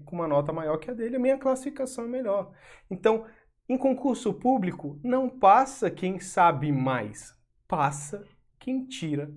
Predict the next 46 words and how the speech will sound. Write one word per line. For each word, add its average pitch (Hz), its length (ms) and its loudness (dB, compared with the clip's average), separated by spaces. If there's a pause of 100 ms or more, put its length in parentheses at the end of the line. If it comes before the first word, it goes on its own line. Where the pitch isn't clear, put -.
(280)
a 180 60 -10
maior 175 300 -2
nota. 190 440 -2 (340)
Então, 214 320 2 (140)
quando 294 240 4
você 247 420 6
muda 180 760 2
a - 20 6
sua 170 200 0
forma 165 340 0
de 143 100 -4
ver 147 120 -2
o 156 100 0
concurso 143 480 -8
público 127 480 -8
e 147 40 -8
começa 185 380 0
a - 40 0
pensar 185 420 2
de 170 100 -6
forma 170 240 2
estratégica, 170 760 0 (440)
onde 254 280 6
eu 247 80 6
vou 220 120 0
conseguir 185 880 -2 (500)
a 196 140 2
nota, 190 520 4
a, 156 160 8
a, 139 560 8
a, 160 120 2
a 165 40 4
maior 185 320 6
nota, 190 420 4
né? 151 220 0
Quais 240 240 4
são 240 100 0
as 220 100 2
matérias 196 460 2
que - 80 -12
vão 160 140 -2
me 156 100 -2
dar 139 140 -2
a - 20 -6
maior 135 220 -4
nota? 180 440 -2